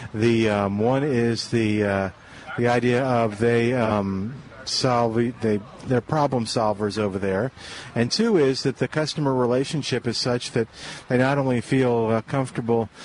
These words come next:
uh, asking for advice, they feel comfortable giving advice to other clients and other,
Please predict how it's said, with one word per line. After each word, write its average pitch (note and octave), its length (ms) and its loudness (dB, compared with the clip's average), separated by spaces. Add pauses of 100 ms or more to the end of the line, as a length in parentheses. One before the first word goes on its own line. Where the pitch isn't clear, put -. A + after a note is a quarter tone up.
(180)
uh, G#2+ 40 -2
asking B2+ 520 -2
for A#2 240 2
advice, B2+ 400 0
they E3 140 2
feel - 200 2
comfortable D3 460 0
giving D#3 480 2
advice A2+ 440 0
to C#3+ 100 -8
other C3 160 -8
clients C3 560 -2
and A2+ 200 -2
other, A#2 300 -2